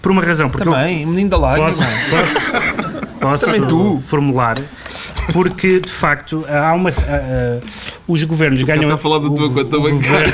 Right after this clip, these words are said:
Speaker 1: governo
Speaker 3: também.
Speaker 1: Não vai muito longe com esse argumento. Eh, os, os, os governos, eh, são eleitos depois de um, de uma, de um movimento intelectual que,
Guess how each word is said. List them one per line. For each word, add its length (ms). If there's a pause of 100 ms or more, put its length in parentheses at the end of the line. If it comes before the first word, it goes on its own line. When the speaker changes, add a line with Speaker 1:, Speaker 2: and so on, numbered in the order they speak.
Speaker 1:
governo 320 (100)
Speaker 3:
também. 520 (140)
Speaker 1:
Não 180
vai 120
muito 180
longe 240
com 120
esse 120
argumento. 380 (1000)
Eh, 760 (440)
os, 320
os, 300
os 180
governos, 840
eh, 300
são 220
eleitos 420
depois 280
de 80
um, 220
de 120
uma, 640 (300)
de 80
um 60
movimento 420
intelectual 640
que, 120